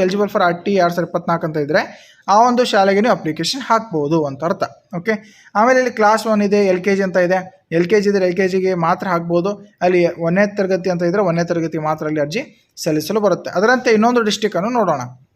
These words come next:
ಯಾಕೆಂದ್ರೆ ಒಂದೇ ಡಿಸ್ಟ್ರಿಕ್ಟ್ ತೋರಿಸಿದ್ರೆ ನಿಮ್ಗೆ ಎಲ್ಲರೂ ಕನ್ಫ್ಯೂಷನ್ ಆಗುತ್ತೆ. ಇಲ್ಲಿ ಇನ್ನೊಂದು ಡಿಸ್ಟ್ರಿಕ್ಟ್ ಸಲುವಾಗಿ ಮತ್ತೆ ನಾನು ಬ್ಯಾಕ್ ತೆಗೆದುಕೊಂಡಿದ್ದೀನಿ. ಆಮೇಲೆ No My School ಅಂತ ಇನ್ನೊಂದ್ಸಲ ಕ್ಲಿಕ್ ಮಾಡೋಣ.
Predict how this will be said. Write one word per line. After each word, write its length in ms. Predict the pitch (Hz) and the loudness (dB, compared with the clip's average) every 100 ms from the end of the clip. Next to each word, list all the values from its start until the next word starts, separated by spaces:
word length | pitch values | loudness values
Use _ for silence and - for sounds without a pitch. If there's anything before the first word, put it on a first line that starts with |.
| _ _ _ _ _ _ _ _ _ _ _ _ _ _ 185 | _ _ _ _ _ _ _ _ _ _ _ _ _ _ -2
ಯಾಕೆಂದ್ರೆ 260 | 190 233 196 | 2 2 4
ಒಂದೇ 140 | 208 226 | 4 2
ಡಿಸ್ಟ್ರಿಕ್ಟ್ 260 | 202 220 214 | -2 -4 -2
ತೋರಿಸಿದ್ರೆ 240 | 196 196 233 | -2 0 0
ನಿಮ್ಗೆ 140 | 180 | 0
ಎಲ್ಲರೂ 200 | 170 180 170 | 2 2 0
ಕನ್ಫ್ಯೂಷನ್ 480 | 156 170 165 160 156 | -4 -4 -4 -4 -6
ಆಗುತ್ತೆ. 280 | 147 147 214 277 _ _ _ 233 | -6 -4 -6 -6 _ _ _ 2
ಇಲ್ಲಿ 160 | 240 233 220 | 4 4 4
ಇನ್ನೊಂದು 300 | 233 254 226 | 4 2 2
ಡಿಸ್ಟ್ರಿಕ್ಟ್ 260 | 220 220 214 | 0 0 0
ಸಲುವಾಗಿ 280 | 196 208 202 | 0 2 0
ಮತ್ತೆ 160 | 196 202 | 0 0
ನಾನು 160 | 190 185 170 143 165 | 0 0 -2 -2 0
ಬ್ಯಾಕ್ 160 | 180 - | 0 0
ತೆಗೆದುಕೊಂಡಿದ್ದೀನಿ. 500 | 190 185 180 180 220 269 - _ 175 | -4 -2 -2 -2 -4 -6 -16 _ -2
ಆಮೇಲೆ 200 | 190 202 180 | 2 2 2
No 80 | 202 233 220 | 4 4 4
My 80 | 202 202 | 0 -2
School 200 | 190 180 | -2 -2
ಅಂತ 80 | 175 | -2
ಇನ್ನೊಂದ್ಸಲ 320 | 156 175 185 175 | -2 -2 -4 -4
ಕ್ಲಿಕ್ 180 | 180 185 | -4 0
ಮಾಡೋಣ. 180 | 185 | 2